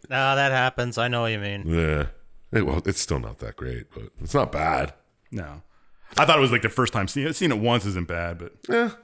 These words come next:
Speaker 2: whatever.
Speaker 3: Oh, he was Wilson Fisk in the original Daredevil movie.
Speaker 2: Oh, yeah.
Speaker 1: Was he?
Speaker 3: Yeah.
Speaker 2: Well, I'm gonna say, "Oh, yeah," like I knew what he's talking about, but yeah.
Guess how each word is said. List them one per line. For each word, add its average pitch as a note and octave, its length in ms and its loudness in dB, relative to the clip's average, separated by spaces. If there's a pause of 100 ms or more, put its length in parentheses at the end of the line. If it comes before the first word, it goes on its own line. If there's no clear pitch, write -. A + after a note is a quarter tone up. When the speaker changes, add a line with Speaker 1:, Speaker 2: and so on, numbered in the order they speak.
(120)
Speaker 2:
whatever. B1 480 -4 (200)
Speaker 3:
Oh, B2 380 4
he G3+ 120 4
was C3 160 4
Wilson D#3 400 4
Fisk - 360 0
in B2 60 4
the A#2+ 100 4
original C#3 360 4
Daredevil A#2 500 2
movie. E2+ 380 -4 (120)
Speaker 2:
Oh, G#2 160 4
yeah. B2 420 0 (720)
Speaker 1:
Was - 300 -12
he? D4 280 -4 (300)
Speaker 3:
Yeah. C#3+ 400 0
Speaker 2:
Well, D2 180 0
I'm E2 60 0
gonna D2+ 140 0
say, - 160 -4
"Oh, B1+ 120 -2
yeah," B1+ 180 -2
like B1 180 -8
I A#1 40 -10
knew B1+ 360 -8
what - 80 -16
he's - 140 -14
talking B1+ 280 -8
about, A#1+ 220 -10
but - 80 -10
yeah. E2+ 260 0